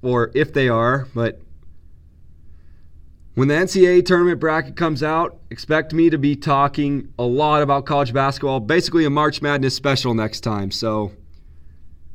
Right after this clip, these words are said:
just so you can, you know, that's basically what you can expect to hear in future episodes here in the next couple weeks. But at any rate, you've been listening to the Dolls Gang podcast.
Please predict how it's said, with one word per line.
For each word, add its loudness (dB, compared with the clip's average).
just 0
so -2
you -8
can, -2
you -4
know, 2
that's 2
basically 2
what 2
you -2
can 0
expect -4
to 2
hear 4
in 0
future 0
episodes -2
here 0
in 2
the 2
next -2
couple -2
weeks. 0
But -6
at -12
any -2
rate, 4
you've -6
been 0
listening 0
to -2
the -2
Dolls 2
Gang 0
podcast. 0